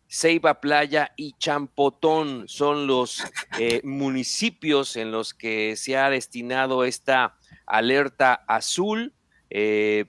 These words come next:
por la presencia de la tormenta tropical Grace, que se encuentra ahí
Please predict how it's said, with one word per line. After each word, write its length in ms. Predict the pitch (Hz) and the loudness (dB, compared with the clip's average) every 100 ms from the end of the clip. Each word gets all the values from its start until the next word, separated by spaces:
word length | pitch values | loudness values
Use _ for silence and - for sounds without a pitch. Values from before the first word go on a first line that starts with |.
| - | 0
por 420 | 151 151 - 123 | 4 6 6 4
la 240 | 120 135 | 4 2
presencia 720 | 143 127 - 139 135 - 135 123 | 2 -4 -4 -4 -2 0 0 2
de 160 | 127 | 2
la 140 | 135 131 | 2 2
tormenta 640 | 131 120 127 131 131 117 | 0 -2 -2 -2 0 2
tropical 680 | 123 - 113 - 127 127 117 | 0 -2 -6 0 2 0 0
Grace, 440 | 135 156 170 - | 2 4 2 -4
que 100 | 123 | -6
se 140 | 110 120 | -6 -6
encuentra 560 | 110 135 139 135 123 | -4 -2 -2 0 0
ahí 280 | 117 131 143 | 0 0 -2